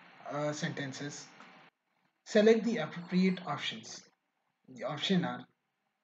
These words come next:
A, the state-, second, third, and fourth statement are correct. B, first, third, and fourth statement are correct.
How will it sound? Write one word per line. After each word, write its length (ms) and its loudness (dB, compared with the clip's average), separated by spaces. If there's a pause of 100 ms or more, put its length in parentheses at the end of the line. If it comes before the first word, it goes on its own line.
(1700)
A, 380 4 (880)
the 200 6
state-, 400 2 (300)
second, 600 0
third, 260 4
and 160 2
fourth 260 2
statement 440 -6
are 80 -4
correct. 380 -10 (1040)
B, 320 -6 (1400)
first, 640 8
third, 280 4
and 200 -4
fourth 240 0
statement 400 -6
are 100 -6
correct. 360 -12